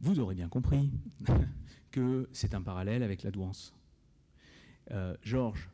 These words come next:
tant qu'il sait pas qu'il fait deux mètres dix, il est embêté, il a les pantalons trop courts, on se moque de lui parce qu'on voit les chaussettes. Euh, il y a tout un tas d'éléments qui fonctionnent pas bien.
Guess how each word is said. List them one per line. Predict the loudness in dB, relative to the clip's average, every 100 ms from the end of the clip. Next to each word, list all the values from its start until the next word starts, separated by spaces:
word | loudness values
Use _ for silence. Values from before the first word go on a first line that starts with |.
| -6
tant | -4
qu'il | -4 -6
sait | -6
pas | -4 -4
qu'il | -4 -6
fait | -6
deux | -4
mètres | -6 -6
dix, | -10 -8 -8 -10 -12
il | -6
est | -2
embêté, | 0 0 2 0 -2
il | -4
a |
les | -2
pantalons | -2 -2 -2 -2
trop | 0 2
courts, | 4 4 4 0 -12 -12 -8
on |
se | -6
moque | -6 0
de | 2
lui | 2 2
parce | 0
qu'on | -4
voit | -6
les | -6
chaussettes. | -6 -6 -6 -10 -20 -20 -20 -20 -10 -4
Euh, | -2 -2 -6
il | -8
y | -6
a | -4
tout | -2 -2
un |
tas | 0 2
d'éléments | 2 2 0
qui | -2 -6
fonctionnent | -2 -2 0 2 2 4
pas | 2
bien. | 2 0 0